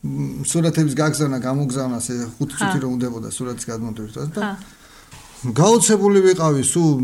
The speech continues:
Speaker 1: ვადევნებდი, ვადევნებდი თავს. პირველი
Speaker 2: მმ.
Speaker 1: სიე-, პირველი ვიდეო კამერაც მე მქონდა ერთი, ხუთას დოლარი ყიდა მაშინ. მაშინ და
Speaker 2: საინტერესო.
Speaker 1: ხუთას დოლარი, ეხლა მანქანას იყიდის.
Speaker 2: ხო.
Speaker 1: ისიც მე მქონდა და სულ კუთხში მივდივარ ამ ახალ ტექნოლოგიებს.
Speaker 2: ცნობის მოყვარეობა არც ორმოცდათორმეტი წლის ასაკში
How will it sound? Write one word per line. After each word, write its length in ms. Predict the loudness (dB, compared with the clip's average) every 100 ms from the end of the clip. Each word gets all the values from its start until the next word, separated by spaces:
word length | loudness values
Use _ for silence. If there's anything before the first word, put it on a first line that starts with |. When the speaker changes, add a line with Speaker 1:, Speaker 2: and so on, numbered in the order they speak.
| 0 2
Speaker 1:
ვადევნებდი, 640 | 2 4 4 4 2 0
ვადევნებდი 580 | -2 0 0 0 0 -2
თავს. 220 | -4 -8
პირველი 400 | -2 4 4 4
Speaker 2:
მმ. 80 | 2
Speaker 1:
სიე-, 240 | 2 2 2
პირველი 400 | 2 6 8 6
ვიდეო 400 | 6 6 6 4 2 0
კამერაც 440 | 0 2 2 4
მე 120 | 4 4
მქონდა 300 | 2 0 0
ერთი, 180 | -4 -4
ხუთას 300 | -2 0 0
დოლარი 320 | 2 2 2
ყიდა 240 | 2 0 0
მაშინ. 320 | -2 -2 -4 -4 -12 -20 -20 -20 -16
მაშინ 300 | -4 2 4
და 60 | 4
Speaker 2:
საინტერესო. 80 | 2
Speaker 1:
ხუთას 260 | 2 2 4
დოლარი, 320 | 6 6 4
ეხლა 200 | 4 4
მანქანას 440 | 4 4 4 0 0
იყიდის. 380 | -4 -6 -10 -12 -14 -18 _ _
Speaker 2:
ხო. 220 | -8 -6 -8 -4
Speaker 1:
ისიც 280 | 0 0 2
მე 120 | 2
მქონდა 280 | 2 0 2
და 120 | 0 0 -4 -18 -20 -18
სულ 420 | -6 2 4 4
კუთხში 300 | 2 0 2 2
მივდივარ 380 | 2 0 0
ამ 120 | 0 -2
ახალ 240 | -2 -4
ტექნოლოგიებს. 640 | -6 -8 -8 -8 -12 -6 0
Speaker 2:
ცნობის 380 | 4 4 4 6
მოყვარეობა 680 | 4 6 4 4 2 0 0
არც 320 | 2 2 2 4
ორმოცდათორმეტი 1120 | 6 6 6 4 0 2 4 4 4 2 -2
წლის 240 | 0 0
ასაკში 580 | 2 2 0 -2 0 2